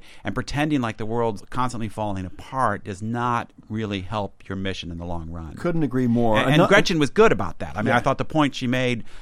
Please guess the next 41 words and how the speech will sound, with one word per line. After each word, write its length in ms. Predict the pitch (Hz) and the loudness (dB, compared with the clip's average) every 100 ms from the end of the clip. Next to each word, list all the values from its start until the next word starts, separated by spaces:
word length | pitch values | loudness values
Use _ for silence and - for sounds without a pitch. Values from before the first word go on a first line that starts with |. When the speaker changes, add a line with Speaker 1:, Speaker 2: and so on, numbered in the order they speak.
| - | -6
Speaker 1:
about 360 | 107 123 127 - | -2 2 2 0
that 200 | 104 90 | -4 -4
was 260 | 101 92 - - | -6 -6 -12 -8
good. 240 | 117 131 123 | 0 2 2
I 80 | 110 | 0
also 220 | 117 113 | -2 -6
thought 300 | - 107 101 | -6 -8 -6
that 140 | 107 - - - | -8 -8 -18 -14
what 180 | - 107 | -6 -4
she 80 | - | -4
said 200 | 98 104 | -4 -4
about 380 | 90 101 98 - - - - - 120 | -4 -6 -6 -8 -12 -12 -12 -6 0
fracking 420 | 135 175 - 98 | 2 0 -2 -2
and 80 | 98 | 0
natural 260 | 104 104 | -2 0
gas. 180 | 123 139 | 0 0
It's 80 | 113 | 0
such 140 | 196 190 | 2 2
a 60 | |
boogeyman 720 | 127 135 180 151 113 101 101 | 4 4 6 6 6 4 2
among 320 | 98 104 107 101 | 2 2 0 0
a 60 | |
lot 180 | 104 113 | 0 0
of 60 | 107 | 2
environmental 400 | 104 107 101 98 | 0 0 0 -4
circles. 420 | - 123 123 104 - - - | 0 0 0 -6 -8 -20 -4
I 180 | 117 147 | 2 2
take 200 | 151 127 | 2 -4
the 80 | 101 | -6
contrarian 380 | 117 151 180 135 | -2 4 4 4
position 380 | 123 110 107 98 | 0 -2 -2 -6
that 140 | 95 - - | -6 -10 -10
with 200 | 107 110 | -8 -2
all 160 | 117 120 | 0 0
its 100 | 110 | -2
problems, 380 | - 160 151 - | -2 0 0 -2
fracking 340 | 127 160 131 | -4 -4 -4
is 80 | 104 | -6
still 200 | - 196 | -4 -2
a 40 | 131 | 0
net 440 | 113 123 139 101 | 2 2 0 -2